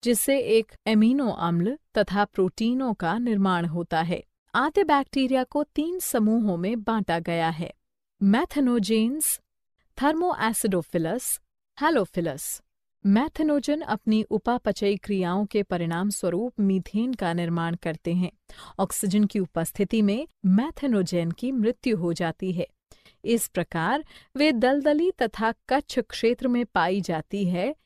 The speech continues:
जिसमें सभी ऑक्सीजन अन्य जीवधारियों द्वारा ग्रहण कर लिए जाते हैं, जो इन वातावरणों में वास करते हैं। दलदलों और कच्छ की मीथेन गंध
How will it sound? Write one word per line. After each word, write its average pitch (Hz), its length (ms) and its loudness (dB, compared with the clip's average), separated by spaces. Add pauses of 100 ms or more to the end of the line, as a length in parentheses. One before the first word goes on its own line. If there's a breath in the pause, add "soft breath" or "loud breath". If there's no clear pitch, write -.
(300 loud breath)
जिसमें 320 420 0
सभी 302 460 0
ऑक्सीजन 254 800 -2 (220)
अन्य 262 280 2
जीवधारियों 190 800 0
द्वारा 208 400 0 (240)
ग्रहण 311 340 0
कर 202 220 0
लिए 185 240 0
जाते 170 360 -4
हैं, 202 280 -2
जो 262 340 0
इन 339 240 -4
वातावरणों 202 840 0
में 180 200 -2
वास 196 340 0
करते 175 400 -4
हैं। 175 200 -4 (280)
दलदलों 320 720 4
और 220 220 2 (140)
कच्छ 269 300 -2
की 247 240 -2
मीथेन 202 640 2
गंध 180 440 0